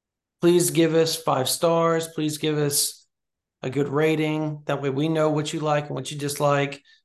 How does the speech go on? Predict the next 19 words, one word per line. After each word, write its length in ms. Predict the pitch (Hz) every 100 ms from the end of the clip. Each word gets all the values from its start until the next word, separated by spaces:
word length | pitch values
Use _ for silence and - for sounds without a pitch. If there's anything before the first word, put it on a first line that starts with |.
| _ -
obviously. 720 | 139 143 139 151 147 139 139
And 480 | - 135 131 127 131
if 100 | 135
you're 80 |
not 180 | 135 147
on 140 | 147 143
O 60 |
U 200 | 139 135
insider 360 | 135 135 143 139
dot 160 | 139
com, 320 | 143 147 147 147 - _ _ 127
now 460 | 131 143 143 143
is 340 | 156 135 127 -
the 80 |
time. 340 | 131 139 123 120
Now 180 | 131 165
is 120 | 156
the 60 |
time. 100 | 127